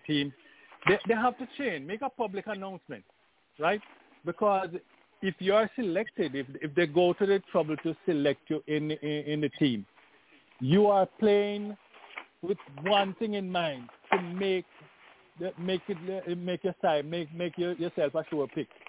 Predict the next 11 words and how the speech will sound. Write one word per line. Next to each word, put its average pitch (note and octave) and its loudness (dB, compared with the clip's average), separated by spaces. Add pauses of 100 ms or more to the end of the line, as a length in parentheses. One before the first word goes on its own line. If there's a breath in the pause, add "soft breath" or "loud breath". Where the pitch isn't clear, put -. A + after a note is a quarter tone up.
(480 loud breath)
uh, D3 6
in D#3 -4
consideration D3+ -2
in, D3+ -6
into D3 2
the, D3 4 (100)
the C#3+ -2
mind C#3+ 0
of B2+ -10
the C3+ -4
selectors. D#3 2